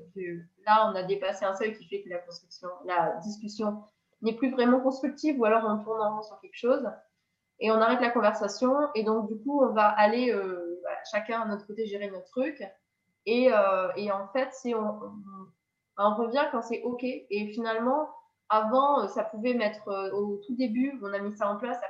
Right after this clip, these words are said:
pouvait mettre deux jours. Mais parce que de toute façon, avant, j'ai, j'aurais tellement eu envie, il y aurait eu tellement eu d'attente qu'il y avait que, qu'il y ait cette discussion que du coup, lui, ça l'aurait bloqué dans la <laughs> communication. Et finalement, ce qui, au début, pouvait durer deux jours,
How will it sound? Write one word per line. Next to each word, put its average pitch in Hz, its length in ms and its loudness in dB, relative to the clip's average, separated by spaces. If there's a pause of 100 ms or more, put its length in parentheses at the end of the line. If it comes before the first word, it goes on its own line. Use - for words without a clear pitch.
(100)
pouvait 196 140 -12
mettre 190 180 -6 (140)
deux 220 120 0
jours. 285 440 -4 (240)
Mais 247 120 4
parce - 180 0
que 285 80 -4
de 247 160 -4
toute 269 160 -8
façon, 277 480 -4
avant, 226 520 4
j'ai, 214 180 -6 (420)
j'aurais 262 380 4
tellement 311 360 4
eu 285 80 0
envie, 254 220 2
il 262 40 0
y - 40 6
aurait 226 180 0
eu 233 80 -6
tellement 262 460 0
eu 208 100 -6
d'attente 262 520 0
qu'il 220 80 -2
y 220 40 -2
avait 214 200 -4 (120)
que, 196 440 -8 (120)
qu'il 269 100 -2
y 277 40 -4
ait - 20 -8
cette 233 180 0
discussion 262 580 0
que 220 100 -6
du 208 180 -10
coup, 254 100 -4
lui, 208 120 -6
ça 202 120 -6
l'aurait 196 220 -6
bloqué 254 360 0
dans 240 100 4
la 262 80 0
<laughs> 254 60 0
communication. 247 800 0 (600)
Et 233 120 -4
finalement, 262 540 2
ce - 120 -8
qui, 247 280 0
au 220 120 0
début, 233 400 -4
pouvait 220 260 -6
durer 233 300 -8
deux 214 140 -6
jours, 247 300 -6